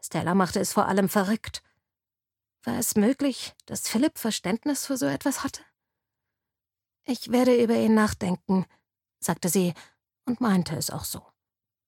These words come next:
Sie hasste Lügen und Ausflüchte sogar noch mehr, als sie Sex hasste.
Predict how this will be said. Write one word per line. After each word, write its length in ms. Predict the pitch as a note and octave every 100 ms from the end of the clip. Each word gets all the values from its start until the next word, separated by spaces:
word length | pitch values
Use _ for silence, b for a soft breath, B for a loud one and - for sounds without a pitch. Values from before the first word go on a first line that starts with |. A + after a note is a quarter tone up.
| _ -
Sie 220 | C4 B3+
hasste 300 | C4+ - C#4
Lügen 440 | B3 C#4+ D#4+ C#4+
und 180 | G#3+ G3
Ausflüchte 760 | A#3 D4 - A3+ A3 - A3+ A3 B B
sogar 300 | B3+ B3+ A#3+
noch 320 | C4 D4+ -
mehr, 320 | A#3 A#3+ A3+
als 140 | F#3 -
sie 120 | F#3
Sex 400 | - F#3 - -
hasste. 340 | D3+ - -